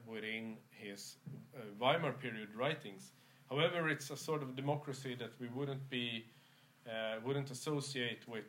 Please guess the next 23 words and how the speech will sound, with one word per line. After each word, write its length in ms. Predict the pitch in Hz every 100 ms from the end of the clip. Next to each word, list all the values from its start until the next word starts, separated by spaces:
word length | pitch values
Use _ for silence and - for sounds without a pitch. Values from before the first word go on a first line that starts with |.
| 127
with 200 | 113 107 - - - -
the 60 |
concept 360 | 135 127 123 -
of 60 | 113 - 123
democracy 480 | 120 117 113 - 113
today. 500 | 110 110 151 127 101 - - - - -
Uh, 320 | 117 113 107 110
it's 400 | 123 117 - - 208
more 260 | 127 131 127
of 120 | 117
an 200 | 117 113 -
illiberal 560 | 123 123 147 131 120 110
democ-, 420 | 107 110 - - - - - - -
democratic 560 | 123 117 - 117 110 107 107
ideal, 480 | 107 120 131 101 98 - 117
uh, 300 | 107 107 104 - -
along 300 | 123 143 156
the 100 | 139
lines 460 | 127 131 135 120 120
of 100 | 107
what 180 | 107 - 113
Müller 480 | 123 123 117 117 117
describes. 760 | 113 - 147 131 - -